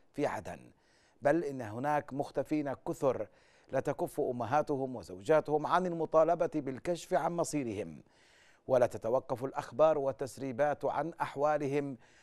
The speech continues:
وما يتعرضون له في هذه السجون. مشاهدينا الكرام، للحديث عن موضوع المعتقلين والمختفين قسريا ينضم إلينا المحامي والناشط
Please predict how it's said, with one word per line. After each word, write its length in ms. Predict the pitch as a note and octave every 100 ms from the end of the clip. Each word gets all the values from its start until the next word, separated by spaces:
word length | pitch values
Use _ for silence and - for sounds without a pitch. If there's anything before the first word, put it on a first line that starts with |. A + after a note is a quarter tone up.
| _ -
وما 360 | G#3+ G3+ G3
يتعرضون 760 | D#3 D#3 D3 B2+ C#3 B2+ C3 B2+
له 440 | B2 A2+ A#2 A2 - _
في 480 | - B2 B2 A#2 -
هذه 280 | B2+ B2 A2+
السجون. 520 | G#2+ D#3 F#2+ E2 D2 - _ _ _ _ _ _ _ _ _ -
مشاهدينا 480 | C#3 G3 F#3 F#3+ F#3
الكرام، 480 | - G3 F3+ B2+ - _ _ _ _
للحديث 640 | C3 E3 C#3+ D3+ D#3+ D3+
عن 280 | D#3 A2+ B2+
موضوع 340 | B2 A#2 C#3+ C3+
المعتقلين 760 | B2+ A2 C3+ A#2+ A#2+ C3+ D3
والمختفين 540 | B2 A2 - A#2 B2+
قسريا 880 | A#2+ - G#2+ B2 D#3 C#3 D#3 D#3 D#3 B2+ _ _ _ _ -
ينضم 360 | B2 A#2+ A#2+
إلينا 300 | A2+ A#2+ A#2+
المحامي 460 | A#2 G#2 C#3+ C#3 D3
والناشط 540 | D3 A2+ A2+ G#2 A2+